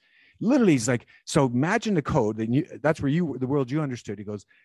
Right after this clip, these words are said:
"Imagine the code, you change around the code and you, you spit out something." So, so we take the, the D N A or the, you know, the, the thirteen, whatever it is, and he, and we change that around and we give it to someone like Twist Biosciences.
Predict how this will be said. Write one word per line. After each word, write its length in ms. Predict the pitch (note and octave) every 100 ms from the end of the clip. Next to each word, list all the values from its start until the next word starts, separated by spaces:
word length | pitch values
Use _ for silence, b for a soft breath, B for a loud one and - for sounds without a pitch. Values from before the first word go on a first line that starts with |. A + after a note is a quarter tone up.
| b
"Imagine 300 | C3 G#3+ C4
the 60 | G#3
code, 280 | - B2+ B2
you 100 | G#2+
change 360 | - F3+ F#3+
around 140 | D#3 C3+
the 60 |
code 200 | B2 B2
and 60 | A2+
you, 120 | G#2+
you 60 | A2
spit 220 | - B2+
out 120 | G#2+
something." 320 | - F#2 G2
So, 120 | F#2 G2
so 120 | G#2+
we 140 | D#3+
take 260 | - F#3+ -
the, 200 | A2+ - -
the 100 | F#2+
D 240 | G#2+ A#2+
N 100 | A2+
A 440 | G#2+ F#2 E2 F#2+ G#2+ _ _ _ -
or 200 | G2 F#2
the, 240 | F#2+ F2
you 100 | G2
know, 100 | F#2+
the, 200 | F2+ F#2+
the 180 | F2 D2+
thirteen, 420 | B2+ B2+ - G#2+
whatever 240 | G2+ A2 G2+
it 60 |
is, 240 | G2+ G2+ F#2+
and 120 | F#2
he, 120 | F#2+ - b b
and 100 | G#2
we 80 | G#2+
change 380 | - D#3+ F#3+ D#3
that 140 | C3
around 600 | A#2 C3+ A3 E3 F2 E2 - _ _ -
and 80 | C3+
we 100 | A2+
give 240 | C#3+ D3
it 80 | -
to 160 | A#2+ A#2
someone 320 | - C3 A2+
like 140 | G#2+
Twist 260 | - C3 -
Biosciences. 720 | G#2 G#2+ - F2+ F2+ F2+